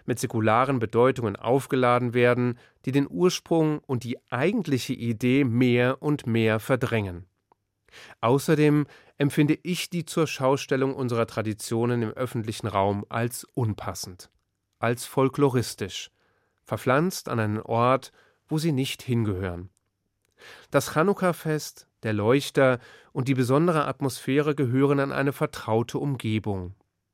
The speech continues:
in das jüdische Haus und in den Kreis von Familie und Freunden. Oder in sein Pendant, die Synagoge, also in den Kreis der jüdischen Gemeinde und ihrer Freunde,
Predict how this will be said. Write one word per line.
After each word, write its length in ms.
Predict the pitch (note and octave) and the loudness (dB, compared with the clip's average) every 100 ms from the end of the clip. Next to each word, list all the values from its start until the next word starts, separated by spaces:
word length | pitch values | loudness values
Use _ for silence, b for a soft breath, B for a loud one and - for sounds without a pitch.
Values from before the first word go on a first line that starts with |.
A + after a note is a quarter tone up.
| _ - | _ -10
in 80 | B2+ | -4
das 220 | B2+ - | -4 -4
jüdische 440 | C3 C3+ - A#2 | -8 -8 -6 -6
Haus 460 | G#2+ G#2 C3+ C3+ - b b b b - | -2 -2 -2 -4 -12 b b b b -4
und 120 | C#3+ | 0
in 80 | C#3+ | 2
den 140 | D3 | 0
Kreis 480 | - A#2+ A#2+ B2+ - | -2 0 0 0 -2
von 160 | C#3 | -4
Familie 480 | B2+ C#3+ B2+ A#2 B2 | -2 -2 0 0 0
und 160 | C3 C3+ | -2 -6
Freunden. 560 | - A2 G2+ F#2 F2+ - _ _ _ B B B B | -4 -2 0 -4 -10 -12 _ _ _ B B B B
Oder 220 | - D3+ D#3 | 0 4 4
in 100 | D3 | 4
sein 240 | D3 D3 | 2 0
Pendant, 640 | - D3+ C#3+ D3 C#3 G2+ - _ _ - | 2 0 4 4 4 0 -6 _ _ -8
die 80 | B2 | -4
Synagoge, 720 | B2+ C3+ B2 B2+ A#2+ G2+ G2+ _ _ _ _ B B B | -2 -2 0 0 0 -2 -6 _ _ _ _ B B B
also 220 | C#3+ D3+ | 0 2
in 40 | |
den 140 | D#3+ D#3+ | 2 0
Kreis 380 | - C#3 D3 - | 2 2 2 0
der 80 | |
jüdischen 340 | C#3 C#3+ C3+ D3 | -2 -2 -2 0
Gemeinde 680 | C#3 B2+ C#3 D#3 D#3 D3+ b b b b | 2 2 4 4 4 2 b b b b
und 140 | C#3 D3 | -4 -2
ihrer 180 | C#3+ | 0
Freunde, 640 | C#3 - A2+ A2 G2+ F2+ | -2 -2 0 0 0 -4